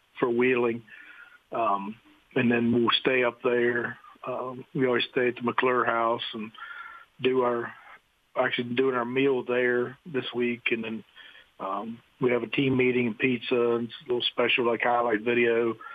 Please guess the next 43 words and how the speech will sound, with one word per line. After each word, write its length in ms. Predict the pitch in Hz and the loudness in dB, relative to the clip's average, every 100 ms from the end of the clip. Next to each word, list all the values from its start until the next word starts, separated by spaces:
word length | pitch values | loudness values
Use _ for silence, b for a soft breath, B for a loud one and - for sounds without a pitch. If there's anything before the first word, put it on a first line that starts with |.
| B B _ | B B _
Let 160 | 120 117 | -2 -2
the 60 | - | -2
seniors 300 | 139 127 117 - | 0 2 2 2
talk 320 | 120 117 113 - - - | 0 2 0 -4 -8 -8
on 140 | 123 113 | -6 -4
Friday 260 | 123 117 110 | 0 0 0
night, 380 | 110 110 113 113 - | 2 2 2 -2 -6
and 220 | 107 101 | -8 -6
then, 280 | 107 104 101 | -8 -8 -6
uh, 160 | 92 - - B B B B _ 139 | -6 -6 -12 B B B B _ 0
get 120 | 139 | 2
up 240 | 139 139 | 0 -2
and 160 | 123 123 - | -12 -16 -8
eat 200 | 139 135 | -8 -2
breakfast 420 | 143 143 - - | 0 0 -4 -6
on 140 | 151 139 | -4 0
Saturday 580 | 143 151 143 143 139 | 0 2 2 2 2
and, 240 | 135 127 120 _ | 0 -6 -12 _
and 160 | 127 | -12
head 180 | 117 135 | -6 0
over 220 | 135 127 | 0 0
to 200 | 123 123 | 0 0
the, 140 | 117 113 _ - | -2 -6 _ -4
to 80 | 135 | -2
the 60 | |
stadium. 500 | - 139 135 123 117 - | 0 0 2 0 -2 -2
So 180 | 117 117 B B B B | -4 -6 B B B B
it's 160 | - 160 | -4 -2
the 100 | 143 | -2
same 220 | 170 151 | -2 0
routine 400 | 143 139 151 143 | -4 -2 -2 -2
that 80 | 135 | -4
we've 220 | 127 120 | -8 -8
done 380 | 131 131 131 131 _ _ - | -6 -4 -6 -10 _ _ -14
on 180 | 127 120 | -10 -8
the 60 | 127 | -2
last, 360 | 131 131 120 - 127 | 0 2 0 -4 -4
uh, 280 | 120 123 - - _ _ _ B B B _ - | -4 -4 -6 -10 _ _ _ B B B _ -2
eight 240 | 135 135 | 0 0
trips 400 | - 147 139 - - - - | 0 0 0 -6 -12 -12 -12
that 80 | 139 | -8
we've 180 | 135 - | -8 -4
taken 440 | 147 135 139 | -2 -2 -4